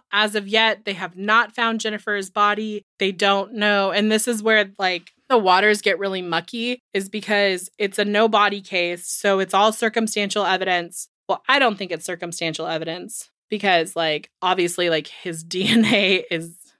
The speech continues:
literally found where her D N A is found. It's not really hearsay. I don't know. This case is, like, still gonna unfold 'cause obviously Michelle and Kent still have to go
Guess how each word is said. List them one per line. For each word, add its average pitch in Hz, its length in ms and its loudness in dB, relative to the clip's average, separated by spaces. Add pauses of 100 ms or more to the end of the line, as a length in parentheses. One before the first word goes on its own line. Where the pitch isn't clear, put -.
(120)
literally 202 400 0
found 180 640 0 (120)
where 175 160 -2
her 240 180 4
D 202 180 0
N 170 80 -2
A 147 160 -6
is 151 160 -14
found. 131 480 -10 (220)
It's 196 240 -4
not 214 280 4
really 196 280 0
hearsay. 160 1200 -6 (220)
I 240 40 4
don't 240 80 4
know. 214 180 0 (140)
This 262 180 -2
case 330 300 0
is, 226 200 -6
like, 208 220 2
still 214 240 2
gonna 208 280 2
unfold 190 500 -2
'cause 175 160 -8
obviously 190 560 -2
Michelle 180 400 -2
and 175 120 -10
Kent 180 380 -4
still 175 280 -6
have 180 200 -4
to 185 100 -10
go 175 360 -2